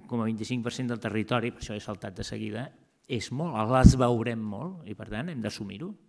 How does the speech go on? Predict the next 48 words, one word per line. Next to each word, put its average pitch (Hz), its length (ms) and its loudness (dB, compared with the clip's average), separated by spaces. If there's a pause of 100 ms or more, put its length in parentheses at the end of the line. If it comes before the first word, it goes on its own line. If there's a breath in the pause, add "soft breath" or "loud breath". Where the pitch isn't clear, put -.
(240)
I 104 240 0
el 101 320 -6
vent, 185 220 8 (340)
per 110 80 2
exemple, 135 400 2
no 127 160 -2
està - 180 -8
tot - 220 -12
arreu. 139 300 -8 (360 loud breath)
I 95 80 -8
el 92 60 -2
vent 104 160 -2
el 104 80 -2
tenim 101 240 -6
a - 20 -4
l'Empordà, 156 460 -2
el 185 80 -4
tenim 107 320 -8
a 101 100 -4
Tarragona 170 400 -8
i 165 60 -6
el 131 60 -8
tenim 123 180 -6
a 113 80 -6
les 107 100 -12
Terres 107 240 -14
de 98 120 -16
l'Ebre. 107 260 -14
A - 420 -10
l'Empordà 107 380 0
tenim 117 240 -4 (160)
zero 98 300 -4 (180)
megawatts 92 560 -14
en 90 160 -14
marxa. 123 320 -12 (640 loud breath)
A 101 80 -8
les - 160 -8
Terres 98 240 -6
de 113 80 -4
l'Ebre, 165 320 -2 (160)
del 107 500 -2
noranta-set 107 720 -2
al 110 80 2
dos 110 160 2
mil 107 160 0
quatre, 113 340 -2
cent 113 320 0
megawatts 110 480 -6